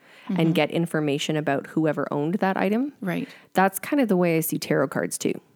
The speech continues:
Speaker 1: Mm-hmm.
Speaker 2: So if I get you to touch the tarot card and shuffle them and stuff before I pull,
Speaker 1: Mm-hmm.
Speaker 2: um, I'm just getting information about you, and I'm using the tarot cards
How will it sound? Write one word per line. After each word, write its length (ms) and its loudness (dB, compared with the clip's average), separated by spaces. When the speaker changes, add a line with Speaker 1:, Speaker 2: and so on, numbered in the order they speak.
Speaker 1:
Mm-hmm. 260 0
Speaker 2:
So 260 4
if 160 2
I 100 4
get 160 2
you 120 2
to 120 -2
touch 300 -6
the 60 -4
tarot 340 -2
card 340 -4
and 100 -6
shuffle 320 -6
them 160 -4
and 100 -6
stuff 240 -6
before 300 -2
I 80 0
pull, 500 -2
Speaker 1:
Mm-hmm. 440 -4
Speaker 2:
um, 460 0
I'm 160 2
just 300 -4
getting 320 -2
information 800 -4
about 480 -2
you, 400 0
and 120 0
I'm 140 0
using 460 0
the 80 -2
tarot 360 -2
cards 680 -4